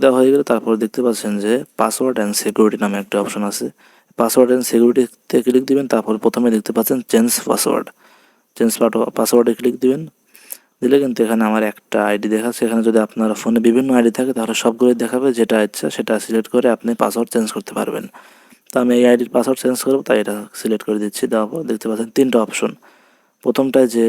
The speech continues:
পাসওয়ার্ডটা আছে ওই পাসওয়ার্ডটা দিতে হবে, তারপরে দুইটা নতুন পাসওয়ার্ড দিতে হবে। তো আমি আমার পাসওয়ার্ড যেগুলো আর যেটা আগে ছিল সেটা দিয়ে দিচ্ছি এখানে। তো পাসওয়ার্ড কিন্তু স্ট্রং পাসওয়ার্ড দিবেন, যাতে কেউ এই পাসওয়ার্ডটা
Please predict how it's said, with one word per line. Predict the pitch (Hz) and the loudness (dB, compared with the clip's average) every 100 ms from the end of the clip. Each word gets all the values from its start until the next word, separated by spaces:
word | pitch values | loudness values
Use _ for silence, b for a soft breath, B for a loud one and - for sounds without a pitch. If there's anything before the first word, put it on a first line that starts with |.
| 110 | 0
পাসওয়ার্ডটা | 117 - 120 127 | 0 2 2 0
আছে | 117 120 | 0 2
ওই | 120 | 2
পাসওয়ার্ডটা | 123 127 123 - 120 | 0 0 0 0 -2
দিতে | 113 117 | -2 0
হবে, | 123 143 - | -2 -2 -2
তারপরে | 110 110 120 135 123 | -4 -2 0 0 0
দুইটা | 113 110 151 - B B - 117 | -2 0 -4 -6 B B -4 0
নতুন | 117 110 107 | 4 4 2
পাসওয়ার্ড | 104 107 104 | -2 -4 -4
দিতে | - 107 | -6 -6
হবে। | 98 - b b b b _ | -6 -14 b b b b _
তো | - | 0
আমি | 120 117 | 2 4
আমার | 113 110 107 | 4 0 -2
পাসওয়ার্ড | 107 110 110 - | -2 -2 -2 -2
যেগুলো | 110 113 117 | -2 0 0
আর | 113 107 | -2 -2
যেটা | 110 110 | 0 0
আগে | 107 110 | 0 -2
ছিল | - - | -2 -4
সেটা | 120 107 | -2 -2
দিয়ে | 104 104 | 0 -2
দিচ্ছি | 98 - | -2 -4
এখানে। | 110 113 123 - _ _ _ _ _ _ _ _ - _ _ B B B _ | 0 0 0 -4 _ _ _ _ _ _ _ _ -20 _ _ B B B _
তো | - | -4
পাসওয়ার্ড | 131 139 143 - | -2 0 -2 -2
কিন্তু | 139 135 139 135 | 0 2 2 0
স্ট্রং | - 135 139 113 | 0 2 2 0
পাসওয়ার্ড | 107 107 104 - 110 | 0 -2 -4 -6 -8
দিবেন, | 101 - - _ B B B B - | -6 -8 -12 _ B B B B -2
যাতে | 113 120 123 | 0 0 2
কেউ | 127 123 | 4 4
এই | 107 | 2
পাসওয়ার্ডটা | 110 - 110 123 | -2 -2 -2 -2